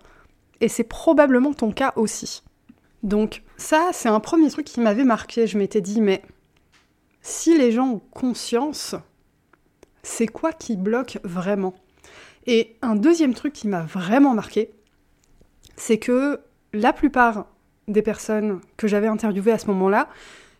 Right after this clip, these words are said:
et en plus beaucoup de personnes que j'ai accompagnées dans ma clientèle, eh ben, ces gens avaient déjà travaillé sur ce sujet-là, avec des coachs, avec des mentors, avec des psychologues, enfin bref.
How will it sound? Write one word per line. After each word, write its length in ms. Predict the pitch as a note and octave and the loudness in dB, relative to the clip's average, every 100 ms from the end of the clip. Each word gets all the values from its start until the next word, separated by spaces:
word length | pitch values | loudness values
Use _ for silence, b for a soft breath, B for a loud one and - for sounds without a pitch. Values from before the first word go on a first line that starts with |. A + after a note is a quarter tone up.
| B - | B 0
et 160 | C#4 | 4
en 140 | D4+ A3+ | 4 0
plus 300 | - C4 G3 | -4 -4 0
beaucoup 300 | A3 A3+ D#4 | 0 0 -2
de 60 | |
personnes 340 | - A3+ B3+ A#3+ | -2 -2 -2 0
que 120 | G#3 | 0
j'ai 100 | G3+ | -2
accompagnées 540 | F3+ F#3+ G#3+ G3+ A3 | -4 -4 -2 -2 0
dans 100 | G3+ | -2
ma 100 | F#3+ | -4
clientèle, 640 | F3 A#3+ G3 F3 A3+ C4 D#3+ _ b b b b b b | -2 -2 -2 -2 -2 -2 -6 _ b b b b b b
eh 80 | G#3 | -2
ben, 220 | G#3+ A3 - | -2 -4 -10
ces 340 | - - C#4+ B3+ | -16 -4 0 2
gens 420 | G3+ A3 A#3+ - | 2 0 -4 -10
avaient 340 | - G3 F#3+ A3 | -6 -4 -2 -2
déjà 760 | F#3 G#3+ C#4 B3 A3+ B3+ - _ _ _ - | 0 2 2 4 4 2 -2 _ _ _ -12
travaillé 540 | - G#3 G3+ G#3 A3+ | -2 0 0 0 -2
sur 480 | - - - D#4 - | -4 -12 -4 -4 -4
ce 180 | - A3 | -6 -6
sujet-là, 540 | - G3 G3+ F#3+ A3+ b b b b b _ | -6 -4 -2 -4 -6 b b b b b _
avec 320 | A3+ A3+ A#3 | 0 2 2
des 160 | G#3+ A#3 | 2 -2
coachs, 440 | A3+ A3 G#3+ G#3+ - | 0 2 2 -2 -4
avec 260 | A3 A3+ | 0 0
des 120 | G#3 | 0
mentors, 680 | G#3+ G3+ G3 G3 F#3+ G3 - - | 0 -2 -2 -2 0 -4 -8 -8
avec 340 | A3+ G#3 G3+ | -4 -2 -2
des 120 | G3 | -4
psychologues, 560 | A3 B3+ A#3 G#3+ G3+ G3+ | -4 -2 2 4 4 2
enfin 240 | E3+ A3+ | -2 -2
bref. 340 | G3+ G3 - | 0 -4 -8